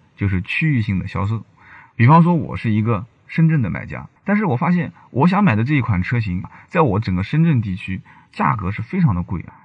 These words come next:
哎，但是去了这个北京或者是长春，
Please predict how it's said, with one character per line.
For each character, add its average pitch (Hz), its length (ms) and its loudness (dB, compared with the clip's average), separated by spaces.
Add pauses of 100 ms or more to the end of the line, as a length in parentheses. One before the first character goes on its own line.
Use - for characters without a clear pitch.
(240)
哎， 233 180 -4 (140)
但 226 160 0
是 208 120 0
去 220 200 -4
了 180 100 2
这 175 120 0
个 156 200 0 (140)
北 101 200 4
京 165 280 0
或 160 120 -4
者 131 100 0
是 123 100 -2
长 113 240 -2
春， 185 220 -4